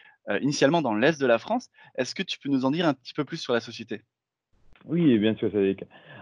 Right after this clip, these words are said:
Speaker 2: Alors SAM Informatique est, est une société qui a été créée en deux mille un exactement. Euh, moi, je suis rentré en tant que salarié en deux mille sept et je l'ai racheté en deux mille onze. Voilà. Depuis les, ses origines, comme tu l'as,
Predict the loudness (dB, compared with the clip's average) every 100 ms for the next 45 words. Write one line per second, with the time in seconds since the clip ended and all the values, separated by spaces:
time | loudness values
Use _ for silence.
0 | 4 4 6 4 4 4 2 2 2 2
1 | 4 2 4 0 0 0 0 0 0 2
2 | 4 2 4 6 6 6 2 0 4 4
3 | 6 6 4 2 -4 -6 -2 -2 0 0
4 | -2 -10 -20 -20 0 4 6 8 8 6
5 | 6 4 2 0 0 0 2 0 2 -2
6 | -2 -4 4 6 6 6 6 6 4 0
7 | 0 2 2 2 0 2 2 2 2 0
8 | 0 _ _ -20 _ 2 4 8 8 6
9 | 4 4 2 6 6 6 2 2 2 4
10 | 2 0 -6 -14 -20 _ _ -4 0 0
11 | 2 2 4 8 8 8 4 2 4 4
12 | 2 0 0 -2 -4 -6 0 2 4 2